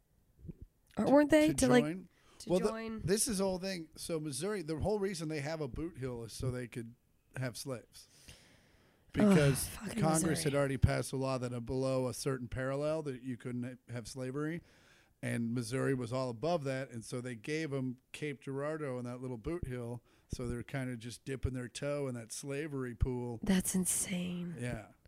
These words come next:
Speaker 1: Like, "As long as we just keep 'em
Speaker 2: <laughs>
Speaker 1: in this direction."
Speaker 2: No, my toe's in. My toe's in.
Speaker 1: My toe is in.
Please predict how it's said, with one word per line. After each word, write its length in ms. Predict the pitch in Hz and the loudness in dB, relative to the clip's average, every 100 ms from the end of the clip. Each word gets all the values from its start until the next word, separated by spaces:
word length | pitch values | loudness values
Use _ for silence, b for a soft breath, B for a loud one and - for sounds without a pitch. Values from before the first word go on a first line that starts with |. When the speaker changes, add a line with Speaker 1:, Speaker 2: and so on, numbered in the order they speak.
| _ _ _ - 202 | _ _ _ -4 6
Speaker 1:
Like, 240 | 185 175 | 6 6
"As 200 | 233 254 | 8 8
long 160 | 262 262 | 10 12
as 80 | 240 | 12
we 80 | 240 | 12
just 220 | 202 - | 10 6
keep 320 | - 254 240 | 8 10 10
'em 340 | 247 233 233 185 - - - - | 8 10 10 8 -2 -8 -16 -12
Speaker 2:
<laughs> 720 | 131 - - - - - _ | -12 -12 -20 -20 -20 -20 _
Speaker 1:
in 80 | 196 | 6
this 220 | 214 214 | 8 8
direction." 840 | - 220 214 220 220 - 196 185 190 | 8 10 10 8 4 2 6 6 4
Speaker 2:
No, 60 | 147 | 0
my 80 | 160 | -2
toe's 420 | - 254 262 214 | 8 8 10 6
in. 420 | 277 269 214 190 - - | 6 4 4 -2 -6 -8
My 60 | 165 | -6
toe's 480 | - 226 220 247 220 | 2 4 8 6 6
in. 320 | 247 214 156 | 4 4 2
Speaker 1:
My 80 | 202 | 0
toe 480 | - 240 240 247 233 | 4 8 10 10 8
is 340 | 254 262 254 220 - | 6 8 8 6 2
in. 460 | 247 277 247 196 | 6 8 8 6